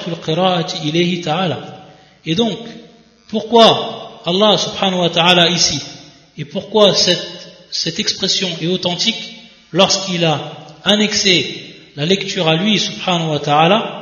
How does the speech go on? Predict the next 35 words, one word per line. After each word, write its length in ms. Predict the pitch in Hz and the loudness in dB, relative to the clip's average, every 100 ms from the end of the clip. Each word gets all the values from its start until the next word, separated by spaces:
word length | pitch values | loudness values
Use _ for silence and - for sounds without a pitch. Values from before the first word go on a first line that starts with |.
| - | -10
Alors 280 | 165 180 - | 0 2 2
c'était 320 | - 175 165 | -2 -2 -4
Jibril 440 | 147 175 196 196 - | -4 0 2 0 -2
qui 140 | 156 | -6
lisait 600 | 156 175 175 170 - - - - - _ _ _ - | -2 0 2 2 0 -10 -14 -20 -20 _ _ _ -10
le 120 | 156 | -8
Coran 460 | - 165 175 165 151 | -4 0 2 0 -2
auprès 140 | 165 | -6
du 100 | 151 | -6
prophète 360 | - 151 185 165 | -8 -2 0 0
sallallahu 260 | 151 151 | 0 2
alayhi 160 | - 143 | 2 2
wa 80 | 190 | 2
sallam, 280 | 220 - - - - - | -2 -8 -16 -20 -12 0
car 140 | 180 | 2
il 80 | 185 | 2
nous 60 | |
dit 140 | 175 208 | 0 2
le 100 | 175 | 2
shir 280 | - 226 226 - - - - - _ _ _ _ _ - | 2 2 0 -6 -14 -18 -20 -20 _ _ _ _ _ 0
qu'il 380 | 190 208 190 | 4 4 4
le 100 | 175 | 4
lisait 320 | 175 190 175 220 | 2 2 2 2
sur 360 | - 165 - | 0 -2 0
ordre 360 | 220 202 175 170 | 4 4 4 2
d'Allah 440 | 160 165 233 208 | 4 4 2 2
subhanahu 460 | - - - 143 135 | 0 -6 -6 -6 -6
wa 60 | 131 | -6
ta'ala, 720 | 131 135 123 - - - - | -2 -2 -2 -8 -18 -20 -12
qu'il 240 | - 185 180 | -2 0 4
l'avait 760 | 190 190 196 196 - - - - | 6 8 8 8 2 -6 -14 -10
reçu 360 | 151 196 202 196 | -2 0 0 2
d'Allah, 640 | 185 196 226 156 - - | 4 6 4 4 0 -6
le 80 | 151 | -8
Coran, 520 | - 151 156 196 214 | -6 -6 0 2 0